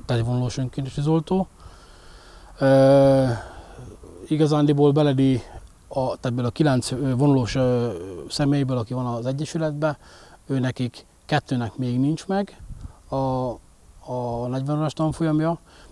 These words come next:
de ugyanaz a tudással rendelkeznek, csak ugye még a papírjuk nincsen meg.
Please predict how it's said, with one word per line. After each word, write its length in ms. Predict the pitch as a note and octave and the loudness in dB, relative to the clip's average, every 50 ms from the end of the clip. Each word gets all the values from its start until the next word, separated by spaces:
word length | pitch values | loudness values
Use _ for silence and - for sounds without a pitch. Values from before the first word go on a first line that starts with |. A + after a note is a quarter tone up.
| - - | -16 -6
de 180 | - B2+ C3+ C#3 | 0 2 4 4
ugyanaz 320 | D3+ D3 C#3 D3 C#3+ C3+ | 4 4 4 4 4 4
a 40 | C3 | 2
tudással 420 | B2 D#3 D3 C#3+ C3 - - C3+ | 2 2 2 2 2 2 0 0
rendelkeznek, 640 | C3+ D3+ D#3+ C#3+ B2+ B2 - B2+ B2 B2+ C#3 C3 B2+ | 2 2 2 2 0 -2 -2 -4 -4 -4 -4 -6 -6
csak 200 | - - B2 - | -8 -10 -8 -6
ugye 120 | B2+ B2+ | -6 -4
még 160 | B2 B2 B2 A#2+ | -2 -2 -2 -2
a 40 | |
papírjuk 420 | A2+ - B2+ A#2+ - B2 A#2 A2+ G#2+ | -4 -6 -8 -8 -6 -6 -6 -6 -6
nincsen 400 | A2+ A#2 A#2 A2 G2+ - A2 G#2+ | -6 -6 -6 -8 -8 -8 -10 -8
meg. 220 | G#2+ A2 A2 - | -8 -10 -10 -12